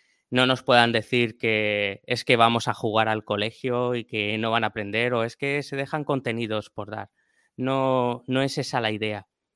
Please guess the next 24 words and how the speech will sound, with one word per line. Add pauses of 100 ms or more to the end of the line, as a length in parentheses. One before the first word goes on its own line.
(300)
Es
que
esto
puede
ser (300)
un
cauce (360)
de
pasión
para
nuestros
alumnos (720)
y
que
pueden
conectar
con
sus
aprendizajes
más
normativos,
más
curriculares, (520)
l-,